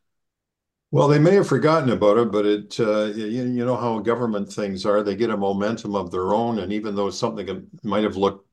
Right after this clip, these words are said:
shiny and nice fifteen years ago, uh, and, and, and maybe even necessary, uh, you look at it through today's lens. The, as you know, there's three point four billion set aside.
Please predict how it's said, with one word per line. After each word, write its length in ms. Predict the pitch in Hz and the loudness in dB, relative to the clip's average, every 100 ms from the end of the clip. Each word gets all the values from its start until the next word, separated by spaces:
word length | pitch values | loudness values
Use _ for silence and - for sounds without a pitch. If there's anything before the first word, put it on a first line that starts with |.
| - | -12
shiny 540 | - 113 104 107 110 | -4 0 2 2 2
and 160 | 92 90 | 0 -2
nice 440 | 95 104 98 - | -2 -2 -4 -8
fifteen 580 | - - 104 - 110 101 | -6 -6 -4 -2 0 0
years 380 | 95 95 117 117 | 0 2 0 -2
ago, 500 | 85 87 87 104 - _ _ _ _ - | -2 0 0 -2 -6 _ _ _ _ -6
uh, 440 | 104 104 104 104 107 - | -2 0 0 -2 -6 -8
and, 240 | 110 104 | -6 -6
and, 360 | 104 107 101 101 | -6 -4 -4 -4
and 200 | 110 95 | -4 -2
maybe 240 | 104 107 | -2 0
even 320 | 101 104 95 90 | -2 -2 -4 -2
necessary, 880 | 117 131 95 87 98 87 90 98 - _ _ _ - | -2 -2 -6 -4 -2 0 -2 -6 -14 _ _ _ -10
uh, 200 | 113 104 | -6 -4
you 280 | 104 117 101 | -4 -4 -4
look 220 | 104 107 | -2 0
at 120 | 120 110 | 0 0
it 120 | 104 | -2
through 200 | 113 101 | -4 -4
today's 520 | - 90 104 123 - | -4 0 0 0 -4
lens. 480 | 87 85 101 - - | -6 -6 -6 -8 -4
The, 260 | 92 90 - _ _ - | -4 -6 -10 _ _ -8
as 200 | 98 92 | -2 2
you 120 | 117 | 2
know, 180 | 98 101 | 4 2
there's 260 | 92 90 | 0 -2
three 200 | - 110 | -2 0
point 340 | - 113 98 - | 0 -2 -2 -4
four 280 | 120 101 | -2 0
billion 440 | 82 101 117 107 87 | 0 0 0 -2 -4
set 280 | - 98 90 | -4 -4 -4
aside. 560 | 90 - 87 92 98 | -4 -2 -2 -2 -8